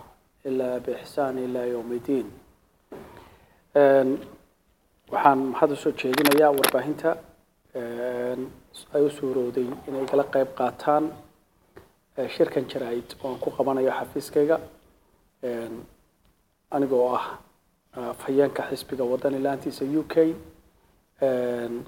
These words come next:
Qaasim Aadan Salebaan. Een, waxa aan doonayaa oo aan kalifay inaan shirkan jaraa'id qabto markaan aragnay dhowr waxyaalood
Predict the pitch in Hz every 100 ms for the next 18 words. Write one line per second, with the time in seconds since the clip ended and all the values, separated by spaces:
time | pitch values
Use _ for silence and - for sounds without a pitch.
0 | - 131 123 - 127 - 139 123 120 -
1 | 123 117 143 170 - - _ _ _ -
2 | - _ _ - 143 135 127 120 117 113
3 | 123 - _ _ _ _ _ - _ _
4 | _ _ _ _ _ _ _ _ - 156
5 | 147 - 135 123 - - - 123 117 117
6 | 151 151 143 139 147 156 - - 139 123
7 | 123 131 139 - _ _ _ - 147 135
8 | - 160 151 - - 147 131 127 123 135
9 | 143 127 143 143 151 - 143 - 165 -
10 | - _ _ _ _ _ _ _ _ _
11 | - 151 143 143 123 123 120 127 127 123
12 | 120 - 123 123 127